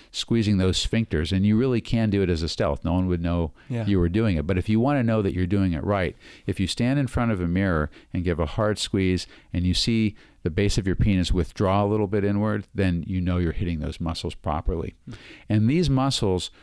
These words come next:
Speaker 1: surround the base of the urethra and then contract involuntarily when you're having a, an ejaculation during orgasm. But they also help trap the blood into the penis to make the erection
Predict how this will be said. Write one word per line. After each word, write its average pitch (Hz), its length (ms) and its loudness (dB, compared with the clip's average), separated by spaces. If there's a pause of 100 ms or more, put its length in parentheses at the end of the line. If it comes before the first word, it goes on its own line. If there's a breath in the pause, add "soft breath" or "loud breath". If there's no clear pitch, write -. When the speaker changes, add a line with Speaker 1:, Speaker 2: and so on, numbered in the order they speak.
(200 loud breath)
Speaker 1:
surround 117 500 0
the 90 60 0
base 101 360 0
of 92 120 -2
the 85 80 0
urethra 87 680 0 (640 loud breath)
and 107 220 2
then 110 140 2
contract 127 720 -2
involuntarily 143 960 0
when 98 180 0
you're 95 120 -2
having 104 600 -2 (120)
a, 92 380 -4
an 98 100 -6
ejaculation 98 920 -2 (280 soft breath)
during 92 240 -4
orgasm. 92 720 -6 (720 loud breath)
But 117 160 0
they 120 160 0
also 131 560 0
help 113 260 0
trap 123 300 -2
the 104 100 -2
blood 110 300 2
into 113 180 2
the 95 140 -2
penis 139 420 0
to 104 140 -4
make 101 280 0
the 95 280 -2
erection 101 560 -2